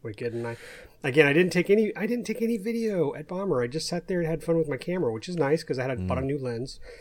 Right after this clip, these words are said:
Speaker 1: Uh, so I have some crash stills. Maybe I'll do a collage and,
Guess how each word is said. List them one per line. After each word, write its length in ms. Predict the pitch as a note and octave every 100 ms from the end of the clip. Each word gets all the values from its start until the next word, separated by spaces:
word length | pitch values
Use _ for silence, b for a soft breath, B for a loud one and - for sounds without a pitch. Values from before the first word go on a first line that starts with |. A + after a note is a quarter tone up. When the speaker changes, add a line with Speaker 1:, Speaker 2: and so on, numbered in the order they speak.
| B B
Speaker 1:
Uh, 220 | C#3 A#2 A#2
so 160 | C#3+
I 80 | D3+
have 300 | D#3+ A3 F#3+
some 300 | D3+ B2 B2
crash 500 | - D3 C3+ - - -
stills. 440 | - F#3 E3+ C3+
Maybe 240 | C3 C#3+ D3+
I'll 80 | C3
do 120 | C#3
a 80 | B2
collage 540 | B2 A2+ A2+ A#2 A2
and, 180 | A2